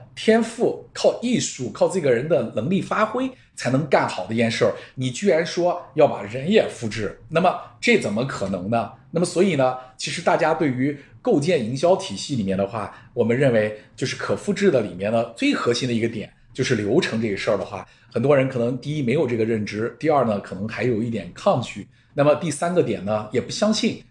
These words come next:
这个销售呢，这个角色其实可以被分解，然后可以被流程化。所以呢，这里面就造就了其实我们中国的大量的这个销售的营销的这个组织和团队的话，其实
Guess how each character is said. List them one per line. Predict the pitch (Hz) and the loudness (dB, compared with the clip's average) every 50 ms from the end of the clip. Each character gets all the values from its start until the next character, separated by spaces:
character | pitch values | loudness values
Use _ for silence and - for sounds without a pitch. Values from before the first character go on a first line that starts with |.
| _ _ - | _ _ 0
这 | - 135 120 | 2 2 2
个 | 107 113 107 107 101 92 | 2 2 0 0 0 -2
销 | - - 131 135 | -2 0 0 2
售 | 131 156 139 113 107 | 4 4 2 2 2
呢， | 104 101 98 95 - - _ _ | -2 -4 -4 -6 -12 -20 _ _
这 | - - 120 | -2 0 0
个 | 117 | 0
角 | 117 - 98 113 | 0 -2 -4 -4
色 | - - 143 107 | -2 0 -2 -2
其 | 104 - 120 | -2 -2 -6
实 | 120 120 | -6 -4
可 | 120 123 | -2 0
以 | 135 127 | 0 0
被 | 104 113 101 90 | 0 0 -2 -2
分 | 92 - 139 143 151 | -4 -4 -4 -4 -4
解， | 127 107 92 - - - - | -4 -6 -10 -12 -14 -8 -2
然 | 117 117 117 | -2 0 0
后 | 139 110 | 0 0
可 | - - 147 | 0 -2 -2
以 | 156 120 | 0 0
被 | - 104 | 0 0
流 | 101 95 104 117 | -2 0 -2 -2
程 | - 104 101 | -4 -8 -6
化。 | - - 113 - - - - - _ _ _ _ _ - | -2 -2 -2 -2 -4 -12 -20 -20 _ _ _ _ _ -8
所 | - - 160 | -2 2 2
以 | 214 226 160 | 4 4 2
呢， | 139 135 135 139 135 | 2 0 0 0 0
这 | - 170 | 0 0
里 | 131 113 | 2 2
面 | 110 110 117 | 0 0 -2
就 | 131 | -2
造 | 120 - - 175 165 127 | -4 -2 2 2 2 2
就 | - 180 175 131 | 4 4 4 4
了 | 101 92 | 2 -2
其 | - - 113 | -4 -6 -8
实 | - 113 110 113 113 113 - - - - | -4 -2 -2 -2 -2 -4 -10 -20 -10 -4
我 | - 110 107 | -2 0 0
们 | 117 123 131 139 139 - - _ - | 0 0 -2 -2 -6 -8 -12 _ 0
中 | - 220 254 240 | 0 2 2 2
国 | - 117 110 | 2 0 0
的 | 107 104 | -2 0
大 | - - - 123 | -2 0 0 2
量 | 135 127 117 107 98 | 2 2 0 0 -2
的 | 107 101 98 95 95 - | -2 -2 -2 -2 -4 -6
这 | - 120 101 | -6 -6 -4
个 | 95 104 95 92 | -2 -2 -4 -2
销 | - - 175 190 | 0 2 2 4
售 | 185 214 151 | 4 2 2
的 | 120 113 | 0 -2
营 | 98 101 117 | -2 -4 -4
销 | 135 - 202 226 | 0 2 2 2
的 | 220 175 123 | 2 0 -2
这 | 113 | -2
个 | 104 104 98 | -2 -4 -4
组 | - - - 92 | -4 -6 -16 -12
织 | - - 110 | -8 -6 -6
和 | 110 120 | -4 -4
团 | 110 - - - 98 120 | -6 -8 -12 -8 -2 0
队 | 131 117 | 2 2
的 | 104 95 | 2 0
话， | - 107 95 87 | -2 -4 -6 -6
其 | - - - | -8 -8 -8
实 | 117 | -8